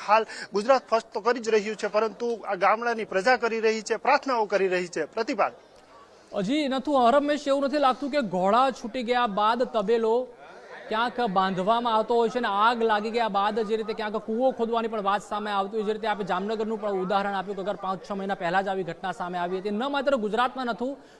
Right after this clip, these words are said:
Speaker 2: પરંતુ સમગ્ર દેશમાં પણ આપણે જોયું છે કે ઘણીવાર બોરવેલમાં જ્યાં પણ વાડી વિસ્તાર આવેલો હોય ત્યાં રીતે બાળકો હોય કે ખાસ કરીને કોઈ પ્રાણી હોય તે પણ પડી જતા હોય છે, તેઓને પણ બચાવવામાં આવતા હોય છે. તો નથી લાગતું કે આની આગોતરું જે આયોજન છે તે કરવું જોઈએ અને ખાસ કરીને જે સ્થાનિક લોકો છે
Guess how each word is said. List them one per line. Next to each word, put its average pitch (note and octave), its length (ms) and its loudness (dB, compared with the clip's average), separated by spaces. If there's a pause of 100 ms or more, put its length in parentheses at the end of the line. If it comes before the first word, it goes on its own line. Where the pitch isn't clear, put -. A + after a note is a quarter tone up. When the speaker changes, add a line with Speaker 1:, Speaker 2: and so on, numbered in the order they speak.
Speaker 2:
પરંતુ C4 260 0
સમગ્ર C4+ 420 0
દેશમાં A3 420 0
પણ C4+ 80 -4
આપણે B3+ 160 0
જોયું A#3 200 -2
છે C4 80 -6
કે C4 80 -2
ઘણીવાર A#3 520 0
બોરવેલમાં A3 560 0
જ્યાં G3+ 160 -4
પણ A3 100 -6
વાડી G3 200 0
વિસ્તાર F#3+ 320 -8
આવેલો F#3+ 260 -2
હોય A3 80 -2
ત્યાં G#3+ 140 -4
રીતે G#3 120 -6
બાળકો G3+ 460 0
હોય G#3 260 2 (300)
કે G#3+ 60 -6
ખાસ G#3 220 -2
કરીને A#3 180 -2
કોઈ A#3 120 2
પ્રાણી G3+ 380 -2
હોય B3 180 0
તે A3+ 140 -4
પણ C4 160 -2
પડી A#3+ 220 -2
જતા A#3 220 -4
હોય B3 140 -2
છે, B3 80 -6
તેઓને A#3+ 280 -2
પણ A#3 100 -6
બચાવવામાં A3 540 -2
આવતા F#3+ 180 -2
હોય G#3+ 140 0
છે. A#3+ 160 -4
તો - 400 -12
નથી A#3+ 180 0
લાગતું D4 300 2
કે D4 80 0
આની C4+ 160 0
આગોતરું B3 600 2
જે C4+ 60 0
આયોજન B3 420 0
છે A#3 120 -10
તે B3+ 80 -2
કરવું A#3+ 300 -2
જોઈએ B3+ 180 -4
અને B3 140 -2
ખાસ A3+ 220 -4
કરીને B3 260 -4
જે A#3 120 -4
સ્થાનિક A#3+ 460 -4
લોકો A3+ 300 0
છે A3+ 220 -2